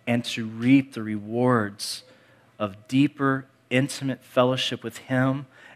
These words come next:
and the blessing of ruling with him in the proper time. That's something I want to be a part of. That's something I want our church to long for and be a part of.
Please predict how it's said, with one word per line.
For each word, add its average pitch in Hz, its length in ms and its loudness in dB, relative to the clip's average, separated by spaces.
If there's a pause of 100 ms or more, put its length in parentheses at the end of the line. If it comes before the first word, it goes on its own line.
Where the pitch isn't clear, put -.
(120)
and 123 140 0
the 110 60 0
blessing 104 720 0 (400)
of 107 220 -4 (180)
ruling 127 480 0
with 104 200 -10
him 101 400 -8 (760)
in 113 120 -8
the 110 60 -8
proper 104 400 -4
time. 98 440 -12 (2500)
That's 123 160 0
something 120 280 -4
I 110 140 2
want 98 160 -8
to 85 40 -20
be 90 100 -16
a 85 40 -18
part 82 260 -20
of. - 140 -20 (840)
That's 120 120 -12
something 120 280 -4
I 110 100 2
want 113 240 -2
our 107 240 -2 (280)
church - 840 6
to 143 100 -2
long 131 340 8
for 110 300 -4
and 101 100 -8
be 101 100 -4
a 98 80 -6
part 98 280 -4
of. 82 180 -14